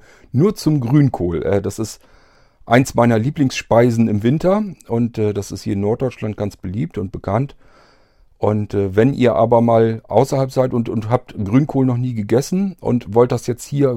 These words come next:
merkt jetzt hier im Restaurant, also kommt mal in den Norden und merkt dann hier im Restaurant, „Oh, das gibt's da ja auch, das bestelle ich mir“, <laughs> weil das fand der,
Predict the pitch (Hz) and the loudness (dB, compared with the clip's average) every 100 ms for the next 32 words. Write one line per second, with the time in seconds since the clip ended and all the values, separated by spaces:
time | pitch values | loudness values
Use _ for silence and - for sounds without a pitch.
0 | 107 107 117 131 127 - 127 123 110 117 | -4 -2 0 0 -2 -4 -4 -2 -2 -4
1 | - 110 123 127 - 92 - 117 104 101 | -4 -4 -4 -4 -6 -6 -2 -2 -2 -4
2 | 104 101 101 135 151 - - - _ - | -2 0 0 0 -4 -10 -18 -20 _ -6
3 | 101 110 113 113 113 107 107 - 107 110 | -2 0 0 -2 -2 -2 -4 -2 -2 0
4 | 113 107 - - - 104 101 123 - - | -2 -4 -6 -10 -4 -2 0 -2 -4 -8
5 | 113 - 135 120 113 98 92 104 - 110 | -8 -2 -2 -2 -2 -2 -2 -2 -2 -2
6 | 104 | 0